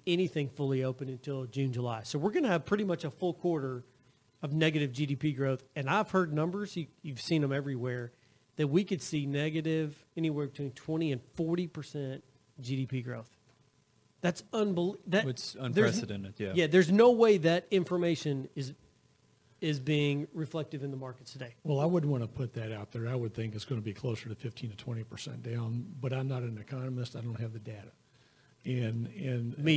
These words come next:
Speaker 1: either.
Speaker 3: and, and, and we're not into, pr-, you know, our crystal balls are as fuzzy as everybody else's.
Speaker 1: Yep.
Speaker 3: So we probably don't want to be putting that out there, but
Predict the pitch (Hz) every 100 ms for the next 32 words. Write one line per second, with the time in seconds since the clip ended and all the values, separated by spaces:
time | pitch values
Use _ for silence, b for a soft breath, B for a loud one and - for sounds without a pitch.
0 | 160 135 151 135 131 127 117 127 131 135
1 | 127 127 113 117 - 165 165 131 113 120
2 | 117 143 135 120 113 113 117 117 110 110
3 | 107 - 143 120 110 104 131 120 120 107
4 | 107 107 104 101 107 107 147 139 - b
5 | b b - 151 151 180 139 123 110 127
6 | 120 107 123 104 98 - b b b b
7 | - 127 117 139 117 113 113 123 120 107
8 | 113 139 113